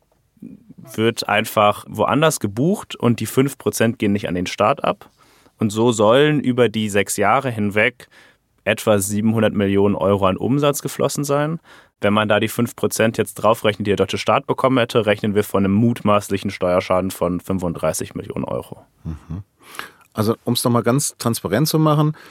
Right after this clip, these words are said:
Speaker 2: meine hundert Euro B V B gegen Bayern München, die fünf Prozent für den Staat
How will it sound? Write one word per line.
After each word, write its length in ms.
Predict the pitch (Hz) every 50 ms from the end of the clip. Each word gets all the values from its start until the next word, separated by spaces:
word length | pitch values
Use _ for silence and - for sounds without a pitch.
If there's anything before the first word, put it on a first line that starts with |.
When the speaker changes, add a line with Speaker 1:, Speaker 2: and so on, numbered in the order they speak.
| - _ _ _
Speaker 2:
meine 300 | - 82 92 101 127 143
hundert 260 | 139 143 143 143 127
Euro 320 | - 95 113 120 131 139 127
B 140 | 110 110 98
V 180 | - - 90
B 220 | 80 - 101 120 135
gegen 420 | 123 110 104 101 101 92 92 90 - - _ _
Bayern 320 | - - 73 82 85 82 85
München, 500 | 87 92 104 127 - - 143 143 151 - _ _ _ _ _ _ _ _ _ -
die 120 | - 120 139
fünf 540 | - - - - 131 127 127 - - -
Prozent 520 | _ - - 85 - - - 107 127 165 156
für 120 | - -
den 140 | 92 85 80
Staat 720 | - - - 87 85 98 127 156 175 165 - - - -